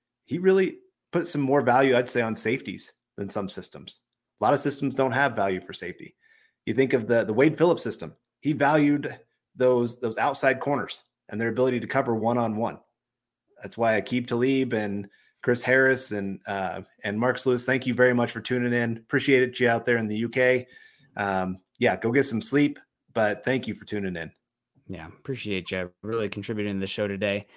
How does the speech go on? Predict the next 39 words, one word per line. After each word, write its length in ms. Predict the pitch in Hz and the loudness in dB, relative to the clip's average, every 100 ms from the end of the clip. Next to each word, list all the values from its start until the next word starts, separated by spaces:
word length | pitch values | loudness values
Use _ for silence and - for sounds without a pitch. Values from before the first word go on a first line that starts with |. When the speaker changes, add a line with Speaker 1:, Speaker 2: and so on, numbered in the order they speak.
| - - - | -20 -20 -2
Speaker 2:
And, 300 | 117 113 113 | 2 2 4
uh, 160 | 117 113 _ _ _ _ _ - - | 4 2 _ _ _ _ _ -14 -2
I 80 | 139 | 2
will 160 | 160 | 4
say 220 | 160 160 151 | 4 4 6
about 320 | 135 131 - | 6 4 2
the, 220 | 131 120 | 0 2
uh, 40 | |
the 100 | 107 | 2
linebackers 480 | 117 123 127 123 120 | 2 2 2 0 -4
for 80 | 120 | -6
the 80 | 113 | -2
Rams, 380 | 113 113 113 - _ - _ _ _ | 0 -2 -4 -8 _ -20 _ _ _
it's 120 | 160 | 0
a 40 | |
lot 220 | 135 139 | 4 4
easier, 440 | 139 131 143 147 127 _ | 2 -2 -2 -2 -4 _
uh, 220 | 117 117 | -2 -2
to 100 | 107 | -2
put 280 | 113 127 104 | -2 -2 -2
play, 380 | - 123 117 107 - _ - | -2 2 4 2 -6 _ -8
you 80 | 117 | -4
know, 240 | 107 104 - _ _ _ _ 135 | -4 -6 -10 _ _ _ _ -8
zero 380 | 117 123 127 123 | -4 0 4 2
war 400 | 110 113 123 127 - | 2 2 0 -2 -2
players 480 | 135 123 135 131 - | 2 4 2 0 -2
out 200 | 117 120 | -2 0
there 160 | 131 120 | 0 0
when 120 | 110 | 0
you 60 | 107 | 0
have 80 | |
Aaron 180 | 104 104 | 0 0
Donald 300 | 101 98 107 | 0 -2 -2
in 80 | 104 | -4
front 160 | 113 110 | -4 -4
of 80 | |
you, 140 | 110 110 _ _ _ - | -4 -6 _ _ _ -2
uh, 220 | 104 98 | 2 2
but, 280 | 95 107 | 2 0